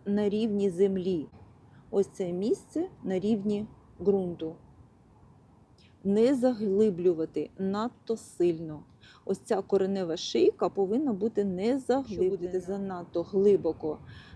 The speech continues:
загортати, це може викликати гниття.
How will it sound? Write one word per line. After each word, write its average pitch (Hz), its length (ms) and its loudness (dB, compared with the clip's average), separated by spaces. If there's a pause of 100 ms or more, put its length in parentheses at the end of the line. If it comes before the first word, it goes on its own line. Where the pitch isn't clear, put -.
загортати, 190 1040 -2
це 233 280 0
може 226 460 2
викликати 214 640 2
гниття. 180 680 -4